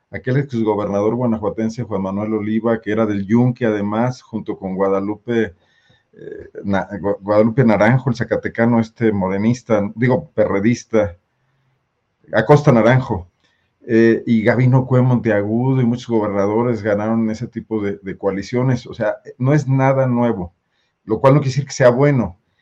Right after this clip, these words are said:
pero lo que sí deberíamos de tener es una fiscalización permanente de todos los funcionarios, funcionarios que tengan pureza ideológica y funcionarios que vengan del peor pasado posible,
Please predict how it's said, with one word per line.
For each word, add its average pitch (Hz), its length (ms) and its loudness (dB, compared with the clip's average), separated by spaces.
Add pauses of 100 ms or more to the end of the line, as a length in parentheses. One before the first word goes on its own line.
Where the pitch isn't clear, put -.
(280)
pero 117 380 2 (200)
lo 117 260 0
que 120 120 -2
sí 165 220 -4
deberíamos 127 640 0
de 131 100 -4
tener 123 580 -4 (360)
es 107 160 -10
una 127 180 0
fiscalización 107 840 -8
permanente 104 580 -4
de 98 100 -4
todos 98 280 -2
los 107 160 -8
funcionarios, 104 840 -6 (480)
funcionarios 113 680 0
que 98 140 -6
tengan 123 400 2
pureza 107 380 0
ideológica 113 640 -2
y 131 60 -2
funcionarios 98 640 -4
que 101 140 -8
vengan 113 420 0
del 110 260 2
peor 135 440 6
pasado 127 480 2
posible, 123 600 -4